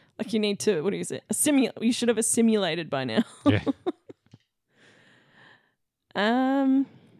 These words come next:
Speaker 1: again, with Buffy dealing with, uh, Riley leaving, the only scene that really delves into it is the one with her and Dawn.
Speaker 2: Which one was that?
Speaker 1: It's at the start of the episode, and her, like, Dawn and Buffy are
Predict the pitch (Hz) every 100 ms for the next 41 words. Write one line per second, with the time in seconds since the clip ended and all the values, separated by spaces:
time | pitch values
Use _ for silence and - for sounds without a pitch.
0 | _ _ _ _ _ _ _ _ _ _
1 | - 220 196 202 196 - 180 - 196 190
2 | 185 190 185 180 - - - - 185 185
3 | 170 165 180 - _ _ 190 185 190 196
4 | 190 180 190 285 269 - 220 220 208 185
5 | 180 175 180 - _ - - 190 180 180
6 | 165 143 - _ 185 185 185 185 165 -
7 | 180 160 190 175 175 190 185 175 - 180
8 | 170 170 170 160 - - 196 165 165 170
9 | 180 208 311 466 _ _ - - 117 95
10 | 95 - _ _ - - - 190 - -
11 | 208 208 226 233 240 - - 339 392 330
12 | 226 214 220 196 - 226 214 - 196 190
13 | - 202 208 208 190 196 - 233 214 208